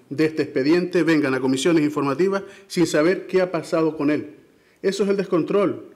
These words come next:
Usted dice que podemos, eh, llamar a los técnicos y que ninguno lo hemos hecho. Sí lo he hecho, señora alcaldesa. Yo me he puesto en contacto después de las comisiones informativas a través del concejal correspondiente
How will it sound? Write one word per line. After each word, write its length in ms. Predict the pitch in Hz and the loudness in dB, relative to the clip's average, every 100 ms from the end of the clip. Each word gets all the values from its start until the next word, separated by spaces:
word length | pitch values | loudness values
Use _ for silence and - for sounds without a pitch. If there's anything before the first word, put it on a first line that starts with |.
| _ _ | _ _
Usted 200 | - 147 | -2 2
dice 240 | 160 165 | 2 0
que 100 | 143 | -4
podemos, 540 | 127 127 143 147 135 - - - - | -4 -4 -2 -2 -4 -10 -20 -20 -4
eh, 440 | 123 117 113 110 | 0 2 2 0
llamar 300 | 117 117 143 | -2 -2 -2
a 40 | 135 | -2
los 220 | 120 - | -4 -2
técnicos 540 | 175 180 170 151 143 | 0 2 2 2 0
y 40 | 135 | -2
que 80 | |
ninguno 320 | 131 127 151 151 | -2 0 2 2
lo 80 | |
hemos 220 | 151 127 147 | 2 0 0
hecho. 320 | 175 156 - - - - 196 - 180 | 0 0 -4 -12 -20 -8 -8 -8 -16
Sí 160 | - 120 | -10 -6
lo 140 | 120 | -2
he 100 | 120 | 0
hecho, 400 | 156 160 127 117 | 0 -2 -4 -4
señora 280 | 110 123 117 | -8 -10 -10
alcaldesa. 520 | - 107 131 156 127 | -8 -6 -4 -6 -8
Yo 180 | 110 127 | -6 -4
me 120 | 135 | -2
he 20 | |
puesto 240 | 127 123 139 | -4 -6 -6
en 60 | |
contacto 420 | 120 127 170 - 113 | -8 -6 -6 -4 -6
después 240 | 101 123 | -6 -6
de 80 | 127 | -4
las 80 | 117 | -6
comisiones 440 | 131 123 156 143 | -6 -4 -2 -4
informativas 520 | 120 123 123 175 127 - - - | -4 -6 0 0 0 -8 -16 -8
a 80 | |
través 240 | 127 131 160 | -4 0 0
del 100 | 156 | 0
concejal 460 | 151 131 135 147 | 0 -2 0 0
correspondiente 920 | 151 156 151 156 147 180 185 214 220 | 0 0 0 0 4 2 2 0 0